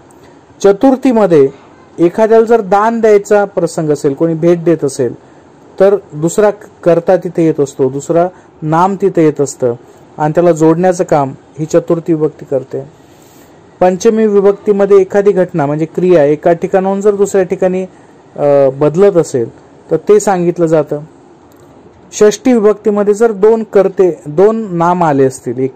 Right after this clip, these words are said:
एकासोबत एक, तर त्यांचा एकमेकाशी काय संबंध आहे, हा संबंध दर्शक असा कारकार्थ असतो. आणि सप्तमीमध्ये, अ, त्या क्रियेची वेळ किंवा स्थळ हे दाखवलं जातं.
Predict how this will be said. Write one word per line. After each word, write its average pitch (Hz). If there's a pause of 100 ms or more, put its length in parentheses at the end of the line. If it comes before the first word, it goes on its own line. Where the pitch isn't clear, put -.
(120)
एकासोबत 135
एक, 113 (440)
तर 175
त्यांचा 190
एकमेकाशी 214
काय 190
संबंध 151
आहे, 127 (320)
हा 185
संबंध 185
दर्शक 180
असा 165
कारकार्थ 143
असतो. 123 (1120)
आणि 151
सप्तमीमध्ये, 165 (580)
अ, 127 (100)
त्या 165
क्रियेची 175
वेळ 156 (720)
किंवा 165
स्थळ 156 (520)
हे 165
दाखवलं 135
जातं. 110